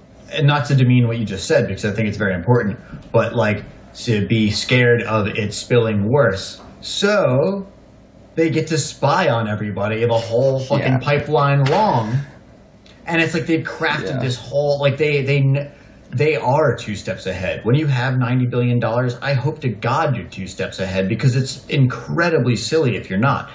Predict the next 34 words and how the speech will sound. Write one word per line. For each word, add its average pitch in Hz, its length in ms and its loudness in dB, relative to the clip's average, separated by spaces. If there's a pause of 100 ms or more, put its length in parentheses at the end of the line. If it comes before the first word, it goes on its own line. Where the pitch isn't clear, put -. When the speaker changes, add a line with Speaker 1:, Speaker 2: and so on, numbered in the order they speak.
(120)
Speaker 2:
Mm-hmm. 123 160 0
Speaker 1:
Like, 123 160 2
it's, - 380 -2 (240)
it's 143 300 -2
literally 151 320 2
the 127 160 2
first 143 280 0
conversation 120 640 0
you 120 100 0
say, - 280 -2
like, 101 200 -4
"Well, 127 120 0
you're 117 140 0
building 110 260 -2
a 104 40 -6
massive 104 440 -4
pipe 107 260 -2
to 101 100 -4
move 101 240 -2
a 92 60 -4
shit - 320 -4
ton 104 180 -2
of 92 140 -4
oil 113 280 2 (340)
three 113 240 -4
thousand 113 380 0
miles. 123 400 0
All 170 140 0
right, 120 220 0
well, 135 160 0
maybe 135 280 2
we 131 100 0
should, 123 140 -2
like, 127 160 2